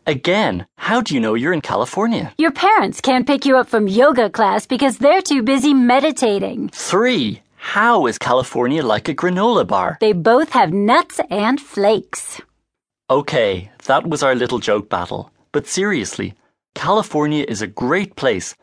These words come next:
Speaker 1: with laid-back, wild, and colorful people. Oh, and in case you didn't know, granola is a crunchy kind of muesli. And of course,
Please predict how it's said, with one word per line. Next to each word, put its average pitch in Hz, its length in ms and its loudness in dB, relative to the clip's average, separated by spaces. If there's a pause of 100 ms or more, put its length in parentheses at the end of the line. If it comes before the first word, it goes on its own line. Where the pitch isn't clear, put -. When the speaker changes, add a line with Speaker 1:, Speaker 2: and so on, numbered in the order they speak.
(180)
Speaker 1:
with 110 200 -8
laid-back, 127 680 -2
wild, 117 520 0
and 104 260 -6
colorful 139 540 -2
people. 117 440 -8 (560)
Oh, 95 260 -4 (380)
and 117 560 -2
in 113 140 -6
case 196 280 -4
you 160 60 -4
didn't 120 260 -2
know, 113 320 0 (320)
granola 120 680 -2
is 110 160 -10
a 107 80 -4
crunchy - 600 -6
kind 135 320 -4
of 123 100 -8
muesli. 123 540 -6 (280)
And 117 180 -2
of - 140 -4
course, - 420 -4